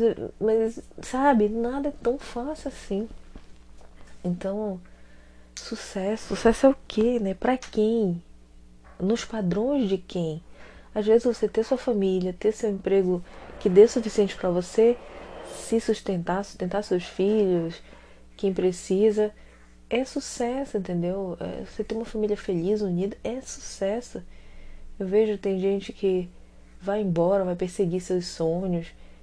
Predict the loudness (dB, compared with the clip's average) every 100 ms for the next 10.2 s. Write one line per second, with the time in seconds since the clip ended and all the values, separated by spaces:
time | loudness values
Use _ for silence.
0 | -4 0 0 -2 -8 -2 0 4 4 2
1 | 4 4 4 4 4 6 6 4 -2 -4
2 | -4 -2 -2 -4 -6 -6 -4 0 0 -2
3 | -4 -4 -2 -2 -2 -6 -4 -4 -4 -6
4 | -4 -4 -6 -8 -16 -16 -6 -6 -2 -2
5 | -2 -2 0 2 0 0 -2 -2 -4 -6
6 | 0 0 0 -4 -12 -20 -20 -20 -20 -20
7 | -20 -20 -20 -20 -6 -2 0 2 0 0
8 | 0 0 0 0 -2 0 4 6 4 -2
9 | -4 -2 2 2 2 -2 -10 -2 0 2
10 | 0 -2